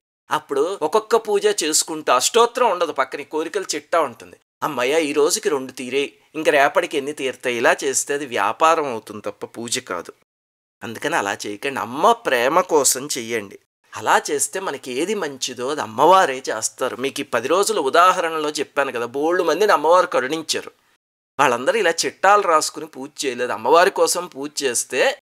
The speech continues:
అమ్మవారి కారుణ్యం ప్రసరించినప్పుడు వాళ్ళ కోరికలు ఎలాగూ తీరి. అంతేగాని ఇలాంటి చిట్టాల పూజలు మాత్రం చేయకండి. మీకు ఒక ఉదాహరణ చెప్తా. ఇప్పుడు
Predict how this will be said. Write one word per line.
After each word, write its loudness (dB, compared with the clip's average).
అమ్మవారి 6
కారుణ్యం 4
ప్రసరించినప్పుడు -2
వాళ్ళ 6
కోరికలు -4
ఎలాగూ 4
తీరి. -10
అంతేగాని -2
ఇలాంటి -4
చిట్టాల 2
పూజలు -6
మాత్రం -8
చేయకండి. -12
మీకు 2
ఒక 4
ఉదాహరణ 0
చెప్తా. -4
ఇప్పుడు 0